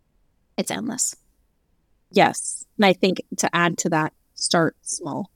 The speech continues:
Speaker 2: Don't feel like you're gonna come in saying no to a whole
Speaker 1: Yeah.
Speaker 2: initiative, but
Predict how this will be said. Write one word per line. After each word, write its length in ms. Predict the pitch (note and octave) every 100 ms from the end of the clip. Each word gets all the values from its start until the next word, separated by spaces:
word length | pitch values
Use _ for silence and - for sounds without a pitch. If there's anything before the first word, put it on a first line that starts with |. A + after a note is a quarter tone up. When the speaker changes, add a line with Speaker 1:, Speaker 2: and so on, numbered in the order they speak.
| _
Speaker 2:
Don't 240 | F3+ F3 -
feel 200 | - F#3+
like 180 | E3 D#3+
you're 100 | F3+
gonna 200 | F3+ E3+
come 180 | - F3
in 140 | D#3+
saying 240 | - D#3+ D#3+
no 140 | D#3+
to 120 | -
a 60 | -
whole 180 | E3+ E3
Speaker 1:
Yeah. 160 | - -
Speaker 2:
initiative, 480 | E3 D3+ - D3 - _ _ _
but 240 | F#3+ D#3+